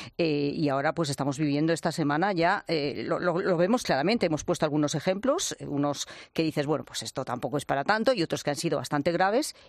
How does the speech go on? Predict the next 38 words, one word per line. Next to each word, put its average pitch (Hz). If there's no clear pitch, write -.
y -
seguramente 160
los 208
vamos 151
a 147
seguir 135
viendo. 165
Eh, 160
yo 208
no 226
sé 247
a, 160
a, -
si 175
hasta 180
qué 185
punto. 208
A 196
veces 226
nos 190
planteamos, 185
eh, 156
eh, -
que 190
por 165
mucho 202
que 269
se 226
haga, 240
eh, 165
no 185
sé 262
si 262
se 208
puede 208
llegar 196
realmente 190
a, 160